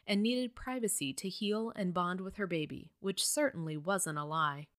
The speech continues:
I became the liaison between the tent city residents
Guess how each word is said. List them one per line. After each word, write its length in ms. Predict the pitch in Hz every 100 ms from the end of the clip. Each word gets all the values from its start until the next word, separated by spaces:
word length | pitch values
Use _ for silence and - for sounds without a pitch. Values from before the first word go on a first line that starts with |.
| _ _ _ _ _ _ _ _ _ _ _ _ _ _ _ _ _ _ _ _ _ _ -
I 120 | 214
became 400 | 196 - 240 240
the 80 | 247
liaison 680 | 220 202 208 196 165 160 160
between 320 | - 202 185
the 80 | 175
tent 260 | 202 202
city 220 | - 202
residents 580 | 190 180 180 220 233 240